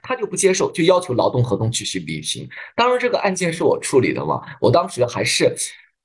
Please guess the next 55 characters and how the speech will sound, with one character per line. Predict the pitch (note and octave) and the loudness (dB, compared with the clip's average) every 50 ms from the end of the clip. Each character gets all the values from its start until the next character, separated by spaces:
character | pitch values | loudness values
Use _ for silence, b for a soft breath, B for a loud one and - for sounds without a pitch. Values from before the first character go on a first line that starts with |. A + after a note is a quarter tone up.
| _ | _
去， | - - F#3 D#3 - - - - _ _ _ | -10 -6 -4 -4 -4 -4 -10 -16 _ _ _
去 | - - D3 | -8 -6 -6
协 | B2+ - - G#2 - | -4 -4 -4 -4 -2
商， | - - C#3+ C3+ - - | 2 2 2 2 0 -2
搭 | - D#3+ D#3 | -2 -2 -2
建 | D#3 D3+ B2+ | -2 -4 -4
双 | B2+ - C3 C3 | -2 0 2 4
方 | C#3 C3+ | 4 4
的 | B2 A#2+ A2+ - - - _ | 4 2 0 -2 -6 -12 _
就 | - - - C3 G2+ | -12 -6 -6 -6 -6
平 | - - - F#2+ G#2 | -6 -8 -8 -8 -8
台。 | A#2+ - - - D#2 D#2+ - B B B B | -6 -4 -2 -2 -4 -4 -8 B B B B
后 | - D3 | 2 4
来 | C#3 B2 | 4 4
还 | - A#2 A#2+ | 4 2 0
好， | B2+ B2+ - - - - | 0 2 0 0 0 0
因 | G#2 A2+ | 0 2
为 | A#2+ A#2+ - | 2 2 2
这 | - C#3+ | 2 2
个 | A2+ | 2
员 | G#2+ G#2+ F2+ G#2+ | 4 2 2 4
工 | A#2+ B2 B2 | 4 4 4
后 | C3 B2+ | 6 4
来 | G#2 G#2+ | 2 2
想 | A2+ - - - _ B2 | 0 -4 -10 -10 _ -4
通 | B2 B2 | 2 4
了， | B2 - | 4 4
继 | A2+ - - C3+ | 4 0 -4 -4
续 | - A#2+ | -6 -2
在 | - A#2 | -2 -2
这 | A2 B2 | -2 -2
里 | - - | -4 -4
干 | - - B2+ A#2 | 0 0 0 0
下 | - G#2+ E2+ - | 0 -2 -6 -6
去， | F#2+ F#2+ | -8 -4
对 | - C3 | -2 0
自 | B2+ B2+ - - | 0 0 -4 -8
己 | - - - D2+ - B B B | -12 -14 -14 -14 -16 B B B
的 | - B2+ | -6 -4
心 | - - D#3 D#3+ | -2 -2 -2 -2
情 | D#3+ - - E2+ | -4 -4 -6 -4
各 | F#2 C3+ B2+ | -2 0 2
方 | B2+ C3 C3 C#3 | 2 2 2 2
面 | B2 G2 | 0 -2
也 | - - | -2 -4
不 | - - - | -4 -4 -4
是 | B2+ - | -4 -4
很 | - - A#1+ | -4 -6 -8
愉 | G#1+ G#1+ C2+ | -8 -6 0
悦， | F2 G2+ - B B B B B | 2 2 2 B B B B B
最 | - - D3 | -8 -8 -6
后 | C3+ B2 G2 - | -4 -6 -6 -6
选 | - - D#2 C2 | -6 -10 -10 -8
择 | - - - | -8 -8 -6
了 | F2 F#2 D#2+ - - | -4 -4 -4 -6 -8